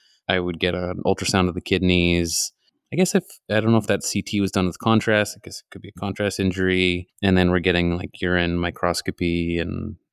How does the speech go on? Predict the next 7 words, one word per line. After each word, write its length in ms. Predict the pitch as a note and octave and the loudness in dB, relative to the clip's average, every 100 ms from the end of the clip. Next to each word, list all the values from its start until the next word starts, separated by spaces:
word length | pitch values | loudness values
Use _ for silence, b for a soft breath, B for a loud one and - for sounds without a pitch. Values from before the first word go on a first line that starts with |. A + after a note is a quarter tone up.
| _ | _
and 400 | F2 F2+ F2 E2+ | -12 -10 -12 -10
so 220 | - F#2+ | -2 0
on. 380 | E2+ F#2 C3 C3+ - _ _ _ - | 2 2 2 2 -6 _ _ _ 0
And 520 | G2 F#2 F#2+ F2+ E2+ | 4 6 6 4 2
then 720 | F#2 F#2+ F#2+ F#2+ F#2+ F#2 F2+ B B B _ _ _ _ _ | 4 6 6 6 6 4 0 B B B _ _ _ _ _
with 340 | G2+ G2+ - - | 2 2 0 -6
the 680 | F#2 F#2+ F#2+ F#2 F#2 F#2 | 0 2 4 4 2 0